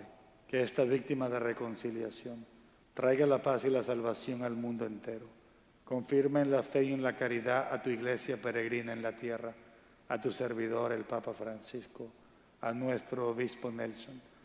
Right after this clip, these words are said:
al orden episcopal, a los presbíteros y diáconos, y a todo el pueblo que redimido por ti, atiende los deseos y súplicas de esta familia que has congregado en tu presencia.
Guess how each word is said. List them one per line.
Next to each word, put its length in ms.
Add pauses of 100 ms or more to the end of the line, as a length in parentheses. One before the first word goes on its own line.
(200)
al 160
orden 300
episcopal, 760
a 20
los 220
presbíteros 800
y 20
diáconos, 680 (480)
y 40
a 80
todo 220
el 80
pueblo 420
que 120
redimido 680
por 220
ti, 280 (1040)
atiende 840
los 180
deseos 500
y 120
súplicas 560
de 140
esta 220
familia 500 (440)
que 140
has 160
congregado 560
en 100
tu 140
presencia. 600